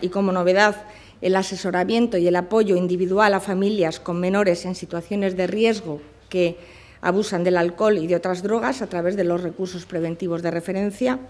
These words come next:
En el ámbito laboral, la prevención se desarrolla mediante programas de prevención del consumo de drogas en los centros de trabajo,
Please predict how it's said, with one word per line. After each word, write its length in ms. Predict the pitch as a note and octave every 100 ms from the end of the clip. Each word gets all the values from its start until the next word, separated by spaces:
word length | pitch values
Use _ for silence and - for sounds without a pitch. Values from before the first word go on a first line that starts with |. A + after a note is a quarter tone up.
| - - - - - -
En 100 | G3
el 140 | G3+ G#3+
ámbito 340 | A#3+ A#3+ B3
laboral, 560 | A#3 A3+ A#3 B3+ C4+ - - -
la 120 | F#3
prevención 680 | F#3+ F#3+ F#3+ F#3 B3 A#3 G3+
se 180 | - F#3+
desarrolla 540 | F#3+ G3 G3 A3 G#3
mediante 600 | F3+ F3 F#3+ G#3 G#3 G3+
programas 640 | F3+ - F#3 F#3+ A#3 G#3 F#3
de 120 | F3+
prevención 720 | F3+ F3 F3 F3 - A#3+ A3
del 160 | F3 D#3+
consumo 440 | F3 F3 G#3+ G3+
de 120 | G3
drogas 400 | G3 A3 F#3+ F3+ -
en 140 | F#3 E3+
los 180 | F3
centros 360 | - G#3+ G#3+ G3
de 100 | G3
trabajo, 580 | G3 G#3+ A#3+ A#3+ C4+